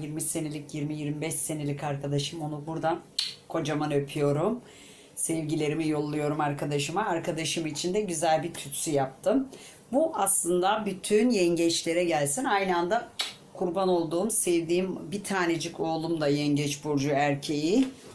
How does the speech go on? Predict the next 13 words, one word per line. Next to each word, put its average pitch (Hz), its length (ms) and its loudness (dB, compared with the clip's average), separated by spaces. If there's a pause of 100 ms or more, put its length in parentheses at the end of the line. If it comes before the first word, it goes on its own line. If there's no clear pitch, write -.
Onu 175 260 4
da 165 140 4
çok 160 260 -2
öpüyorum. 156 640 2
Sevgiyle, 175 680 2
sağlıkla 165 720 2
kalsınlar 143 600 2
inşallah. 151 680 2
Bütün 160 340 -2
burçlar 151 380 -2
için 151 360 0
de 156 80 2
geçerli. 180 840 2